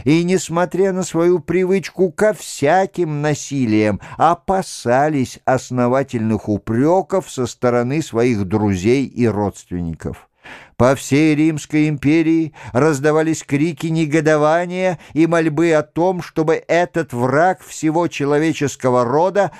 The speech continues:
понёс заслуженное наказание. Наконец, одна мирная и безоружная провинция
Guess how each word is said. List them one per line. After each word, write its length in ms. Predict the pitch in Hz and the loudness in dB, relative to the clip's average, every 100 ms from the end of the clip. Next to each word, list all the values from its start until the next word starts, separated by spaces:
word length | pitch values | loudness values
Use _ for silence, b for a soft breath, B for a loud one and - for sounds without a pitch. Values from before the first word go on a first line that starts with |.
| B - | B 0
понёс 580 | 165 156 151 160 202 - | 2 2 0 0 -2 -4
заслуженное 1120 | 127 135 165 - 143 151 135 139 135 135 131 | -4 0 0 -2 0 0 2 0 0 0 0
наказание. 840 | 127 120 127 113 101 90 85 80 - _ _ _ | 0 0 0 0 -2 -2 -6 -8 -14 _ _ _
Наконец, 640 | 104 123 131 139 156 - - _ _ - | 0 2 2 0 -2 -6 -20 _ _ -2
одна 440 | 131 135 160 139 | 0 2 0 0
мирная 800 | 127 143 185 185 127 117 110 110 | -2 0 2 2 0 -2 0 0
и 160 | - 135 | 0 0
безоружная 840 | 139 131 147 151 160 117 120 120 | 0 2 2 2 -2 -2 -2 -2
провинция 880 | 131 135 143 208 190 - 110 95 | 0 0 0 -2 -4 -4 -2 -2